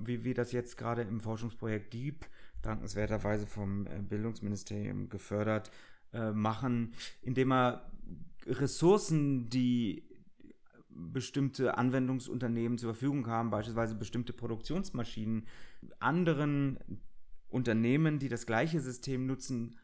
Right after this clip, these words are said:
auch zur Verfügung stellen. Also beispielsweise Unternehmen A hat eben bestimmte, äh, drei D Drucker, die nicht den ganzen Tag genutzt werden, sodass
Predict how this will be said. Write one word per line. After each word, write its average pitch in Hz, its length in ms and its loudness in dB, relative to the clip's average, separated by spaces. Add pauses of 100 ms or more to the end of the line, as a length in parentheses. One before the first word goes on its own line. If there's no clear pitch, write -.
(180)
auch 160 240 4
zur 165 140 0
Verfügung 143 420 2
stellen. 92 400 0
Also 87 240 -2
beispielsweise 110 640 0
Unternehmen 107 440 0
A 131 380 4 (400)
hat 123 220 0
eben 123 300 0
bestimmte, 120 1000 2
äh, 110 100 -2
drei 120 140 4
D 127 240 4
Drucker, 139 400 0
die 123 160 0
nicht 127 180 -2
den 127 100 0
ganzen 120 240 -4
Tag 123 220 -4
genutzt - 460 -2
werden, 131 360 2 (380)
sodass 120 600 2